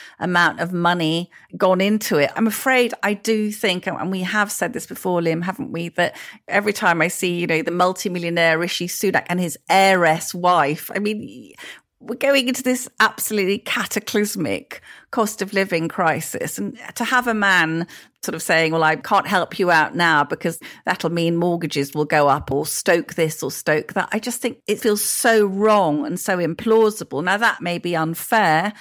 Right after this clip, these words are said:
and it's not his fault. He's been hugely successful and married into a billionaire's family. But there we are. It just feels wrong. And will he stay in for the five weeks?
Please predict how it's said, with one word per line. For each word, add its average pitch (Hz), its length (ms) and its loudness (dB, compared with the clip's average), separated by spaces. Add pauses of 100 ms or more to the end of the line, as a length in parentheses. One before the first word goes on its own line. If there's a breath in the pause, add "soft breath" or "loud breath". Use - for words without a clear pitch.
(220 loud breath)
and 165 140 -2
it's - 160 -10
not 165 160 -2
his 170 220 -2
fault. 156 300 -2
He's - 160 -12
been 151 160 -4
hugely 170 340 -2
successful - 580 -4
and 170 140 -2
married 165 360 4
into 165 220 -6
a 160 40 -2
billionaire's 165 640 0
family. 170 420 0
But 202 240 -6
there 214 240 6
we 190 140 4
are. 151 260 4
It 160 140 -4
just 190 280 -4
feels 160 320 0
wrong. 156 440 0
And 165 500 0
will 190 140 0
he 196 100 0
stay 180 460 2
in 156 160 2
for 160 140 -6
the 160 100 -4
five 160 340 2
weeks? 165 380 -4